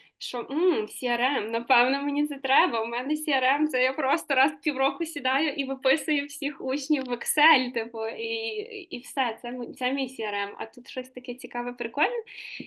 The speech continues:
І ще він таке, типу, сказав, ем, ну, що з часом власники шкіл, е, починають делегувати, особливо цю адміністративну роботу, нагадування про уроки, внесення, е, внесення оплат. Для мене це таке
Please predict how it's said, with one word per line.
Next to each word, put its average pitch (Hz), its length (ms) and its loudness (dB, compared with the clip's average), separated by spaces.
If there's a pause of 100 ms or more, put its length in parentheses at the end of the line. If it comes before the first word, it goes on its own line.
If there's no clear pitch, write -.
(140)
І 240 360 0
ще 269 220 2
він 240 140 -4
таке, 240 260 -4
типу, - 220 -14
сказав, 220 400 -6 (540)
ем, 214 640 -6 (220)
ну, 294 140 8
що 285 140 -2
з - 100 -8
часом 247 600 -2
власники 226 500 -2
шкіл, 233 400 -4
е, 202 880 -8 (240)
починають 220 440 -6
делегувати, 233 960 -2
особливо 208 480 -8
цю 202 140 -10
адміністративну 240 880 0
роботу, 220 480 -6
нагадування 202 600 -6
про 196 220 -10
уроки, 233 540 0
внесення, 214 520 -6 (180)
е, 208 140 -14
внесення 226 440 -4
оплат. 277 360 -2 (600)
Для 247 180 -2
мене 247 320 2
це 233 200 -6
таке 226 300 -12